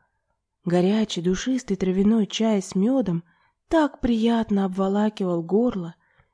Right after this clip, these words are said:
что ощущение колючек стало проходить. Минут тридцать я не спеша наслаждалась трапезой, попивая отвар и заедая пирожками, которые, к слову сказать,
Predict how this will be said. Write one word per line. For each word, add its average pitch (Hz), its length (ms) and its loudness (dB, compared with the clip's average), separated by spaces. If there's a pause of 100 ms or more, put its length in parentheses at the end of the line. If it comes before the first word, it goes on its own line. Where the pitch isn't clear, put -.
что - 240 0
ощущение 247 600 0
колючек 247 460 0
стало 254 280 -6
проходить. 180 680 -6 (880)
Минут 247 320 4
тридцать 294 400 0
я 196 80 2
не 196 100 4
спеша 233 460 -4
наслаждалась 214 680 -2
трапезой, 180 720 -8 (420)
попивая 208 560 0
отвар 180 440 -6 (380)
и 220 100 -2
заедая 202 440 2
пирожками, 190 720 -6 (460)
которые, 202 560 0
к 196 60 -16
слову 190 360 -2
сказать, 196 540 -4